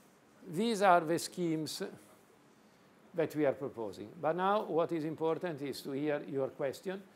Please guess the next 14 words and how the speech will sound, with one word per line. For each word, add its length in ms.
and 260
together 480
with 240
you, 220
perhaps 340
you 140
could 220
come 180
out, 280
the 160
two 220
of 120
you, 320
we 200